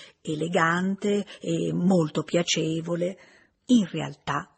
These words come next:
non le piaceva affatto. Non voleva essere affrettata nelle critiche, ma sospettava che lì non ci fosse eleganza. Scioltezza sì, ma non eleganza. Anzi,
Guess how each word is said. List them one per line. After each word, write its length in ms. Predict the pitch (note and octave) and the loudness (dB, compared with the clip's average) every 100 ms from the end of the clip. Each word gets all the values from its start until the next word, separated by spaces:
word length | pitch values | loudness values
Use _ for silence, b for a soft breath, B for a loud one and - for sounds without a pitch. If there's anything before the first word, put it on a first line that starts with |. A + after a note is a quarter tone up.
| _ _ - | _ _ -4
non 300 | D#3+ D#3+ A3+ | -2 0 0
le 160 | A3+ A3 | -2 -4
piaceva 460 | F3+ - D3+ D#3 | -6 -6 -6 -8
affatto. 680 | F3 - - - _ D#3 - _ _ _ _ B B - | -10 -10 -12 -14 _ -20 -20 _ _ _ _ B B -4
Non 260 | D4+ E4+ | 2 2
voleva 360 | D4 C4+ G#3 D#3+ | 2 2 2 0
essere 280 | D3+ - D#3 | -2 -2 -4
affrettata 640 | D3+ D#3+ D#3+ E3 D#3+ D#3+ | -6 -8 -4 -4 -4 -4
nelle 240 | D#3 D#3 | -4 -6
critiche, 540 | - F3 E3 E3+ - F3 B B B | -6 -6 -6 -6 -6 -6 B B B
ma 120 | A3 A3+ | 0 0
sospettava 720 | - A#3 B3 - F3+ D#3+ E3 | 0 -2 -4 -4 -2 -2 -2
che 180 | - | -2
lì 240 | A3+ C4 E4+ | -4 -2 0
non 200 | D4+ C4+ | 0 0
ci 160 | D4 | -4
fosse 420 | C#4+ A3 E3 - E3+ | -6 -6 -4 -4 -4
eleganza. 720 | E3 D#3+ D3+ D3+ D#3 - D#3+ B B B _ _ | -4 -4 -4 -4 -6 -6 -6 B B B _ _
Scioltezza 600 | - - C#3+ - C#4 D4 | -8 -6 -4 0 0 0
sì, 320 | C4 - E3 - _ _ _ - | -4 -4 -6 -10 _ _ _ -2
ma 180 | F#3+ | 0
non 280 | G3 C4+ G#4 | 2 2 2
eleganza. 760 | F#4 C#4+ F3 C#3+ C#3 - D#3+ E3 _ _ _ _ - | 0 0 -2 -6 -6 -8 -8 -12 _ _ _ _ -2
Anzi, 540 | A#3 F3 C#3+ - | 0 0 -2 -4